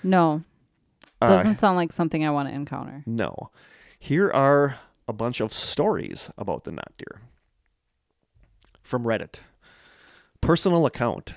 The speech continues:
Speaker 2: I live in Waynesboro, Virginia for about five years,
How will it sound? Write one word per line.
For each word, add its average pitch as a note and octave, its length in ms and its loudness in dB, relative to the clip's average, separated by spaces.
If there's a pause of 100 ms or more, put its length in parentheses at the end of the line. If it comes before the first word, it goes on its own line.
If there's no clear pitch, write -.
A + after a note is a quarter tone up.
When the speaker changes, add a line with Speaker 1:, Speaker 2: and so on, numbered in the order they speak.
(120)
Speaker 2:
I A#2 80 2
live C#3+ 240 4
in C#3 160 2
Waynesboro, C3 580 2
Virginia G#2 560 -2
for G#2+ 220 -2
about G#2 280 0
five G#2+ 360 -2
years, G#2+ 480 0